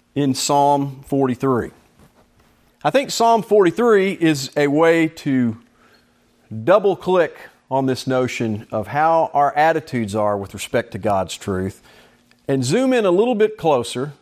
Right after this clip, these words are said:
and see what's actually going on here. It talks a little bit about our attitude, the correction we need, a worshipful response, and then kind of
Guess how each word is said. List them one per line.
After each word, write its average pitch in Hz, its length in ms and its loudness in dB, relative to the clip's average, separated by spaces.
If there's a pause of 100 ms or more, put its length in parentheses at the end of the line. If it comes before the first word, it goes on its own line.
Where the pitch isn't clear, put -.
(800)
and 123 240 -2
see 156 280 4
what's 131 440 -4
actually 131 400 0
going 113 320 0
on 101 220 -2
here. 101 180 -4
It 104 60 -6
talks 190 240 2
a 180 60 -2
little 247 180 2
bit 226 120 2
about 175 260 4
our 143 140 4
attitude, 185 840 0 (540)
the 135 120 0
correction 170 720 2
we 151 120 2
need, 131 540 -2 (840)
a 135 140 4
worshipful 175 720 2
response, 160 640 0
and 156 120 0
then 175 440 -4
kind 196 180 -4
of 135 220 -4